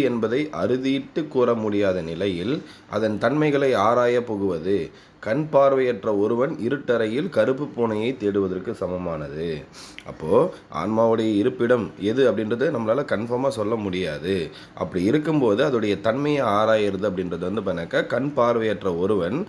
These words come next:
இருட்டறையில் கருப்பு பூனையை தேடுவதற்கு சமமாகும் அப்படின்னு சொல்றாங்க. எனவே உளவியல் என்பது ஆன்மாவை பற்றிய ஆய்வு என்ற கருத்து கைவிடப்பட்டு மனம் என்பதோடு தொடர்பு படுத்தப்பட்டது.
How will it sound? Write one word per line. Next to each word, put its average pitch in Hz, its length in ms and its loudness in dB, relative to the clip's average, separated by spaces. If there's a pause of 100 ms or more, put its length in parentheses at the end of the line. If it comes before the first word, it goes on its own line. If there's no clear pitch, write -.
(260)
இருட்டறையில் 135 720 2
கருப்பு 147 400 0
பூனையை 123 520 -2
தேடுவதற்கு 107 680 0 (120)
சமமாகும் 85 680 -4 (140)
அப்படின்னு 82 360 -8
சொல்றாங்க. 67 340 -14 (1600)
எனவே 143 320 4
உளவியல் 160 500 4
என்பது 120 320 2 (180)
ஆன்மாவை 143 400 2
பற்றிய 123 380 -2
ஆய்வு 123 480 0
என்ற 107 380 0
கருத்து 120 380 -2
கைவிடப்பட்டு 98 720 -2
மனம் 135 380 2
என்பதோடு 113 560 2
தொடர்பு 107 320 0
படுத்தப்பட்டது. 87 840 -4